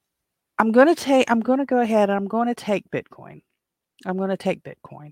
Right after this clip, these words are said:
and I need to work on which of the wallets I wanna use for that. The, uh, I, I need to be able to, and I think it's, I think it's, um,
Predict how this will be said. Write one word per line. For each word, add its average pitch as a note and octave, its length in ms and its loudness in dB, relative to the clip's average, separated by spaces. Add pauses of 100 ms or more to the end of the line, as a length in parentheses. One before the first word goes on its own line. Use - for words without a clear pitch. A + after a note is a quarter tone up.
(160)
and E3+ 420 -6
I E3+ 160 -2
need F3 300 -6
to F3+ 180 -10
work E3 260 -6
on D#3+ 480 -8 (1300)
which F#3 240 -8
of F#3 40 -8
the F3 100 -4
wallets D#3 380 -4
I D#3+ 40 -8
wanna C#3+ 180 -8
use C#3+ 260 -10
for - 160 -18
that. - 400 -16 (2500)
The, F3 480 2
uh, D#3+ 100 0 (240)
I, E3+ 240 4
I F3 160 0
need G3 280 -4
to A#3 80 -4
be G#3 200 0
able F3 260 -2
to, - 420 -8
and D3+ 140 -6
I D#3+ 40 -2
think A#3+ 300 -4
it's, - 420 -10 (120)
I F3 100 -2
think A#3 380 -6
it's, - 340 -8
um, D3+ 360 -6